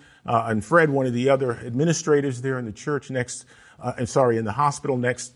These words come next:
next to me there. And we worked together as, as a team to really help support the patients,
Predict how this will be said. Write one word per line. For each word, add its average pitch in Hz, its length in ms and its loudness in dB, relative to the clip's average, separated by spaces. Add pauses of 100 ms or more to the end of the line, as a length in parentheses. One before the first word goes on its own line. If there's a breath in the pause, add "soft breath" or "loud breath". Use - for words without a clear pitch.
next 120 260 0
to - 80 -10
me 120 120 -2
there. 135 400 4 (400 soft breath)
And 170 300 0 (260)
we 185 140 4
worked 247 300 4
together 175 500 4
as, 135 140 2
as 135 220 -4
a 117 80 -2
team 123 680 -2
to 139 180 -6
really 139 300 4
help 143 500 2 (720)
support 175 520 0
the - 60 -8
patients, 143 720 -8